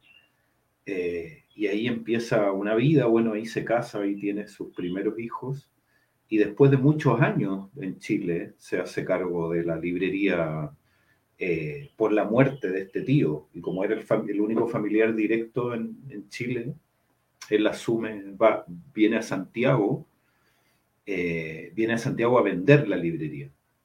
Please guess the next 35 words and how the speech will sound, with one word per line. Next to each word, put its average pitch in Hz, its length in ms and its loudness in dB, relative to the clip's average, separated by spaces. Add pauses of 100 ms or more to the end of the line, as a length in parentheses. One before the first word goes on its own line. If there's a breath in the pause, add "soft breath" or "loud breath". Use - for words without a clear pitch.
(180)
y 90 100 -8
en 87 140 -8
ese 113 400 -2 (420)
momento 101 800 0
decide 104 800 0
quedarse 101 480 0
con 95 180 -2
la 101 120 -2
librería, 98 480 2
comprarla, 82 640 -2
digamos, - 300 -18
¿no? 101 200 -8
Y 98 100 -2
empezar. 90 640 -6 (760 soft breath)
Lo 110 60 2
que 104 80 4
pasa 131 220 4
es 139 80 2
que 127 100 4
después 127 380 4
viene 123 240 2
otro 131 260 2
cruce, 139 480 4 (720)
primero 123 420 4
esta, 110 600 0
esta, 101 600 -4 (140)
este 110 380 4
hecho - 280 -2
que 104 120 2
es 95 80 0
la 98 80 -2
muerte 104 340 -2
del 101 160 -8
tío, 127 380 0 (1040 soft breath)
eh, 98 500 2